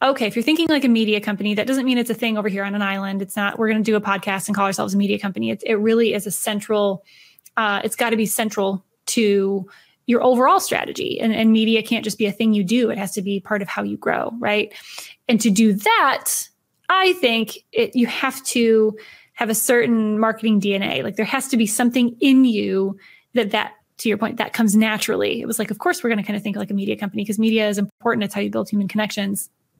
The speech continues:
or something of, something of the like. So my question here for all, for you and for everybody that we're talking to in this, in this season that we'll be doing something fun with later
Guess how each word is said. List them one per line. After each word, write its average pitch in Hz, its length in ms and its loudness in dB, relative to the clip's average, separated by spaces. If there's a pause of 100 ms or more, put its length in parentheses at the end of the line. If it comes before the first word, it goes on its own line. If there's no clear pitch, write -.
(180)
or 202 80 0
something 185 300 -4
of, - 140 -8 (240)
something 233 240 4
of 214 80 0
the 208 60 0
like. - 280 -4 (380)
So - 100 -2
my 269 80 4
question 294 380 2
here 226 400 4
for - 160 -2
all, 220 260 2
for 233 120 0
you 233 340 6
and 208 180 0
for 214 60 -2
everybody 208 260 0
that 202 80 0
we're - 80 -6
talking 208 220 0
to 214 100 2
in 208 80 -2
this, 196 240 -4 (460)
in 254 100 4
this 247 240 4
season 233 460 2
that 208 100 -2
we'll 214 60 -2
be 214 80 0
doing 208 160 0
something 202 260 -4
fun 196 200 -2
with 190 200 -6
later 247 580 -4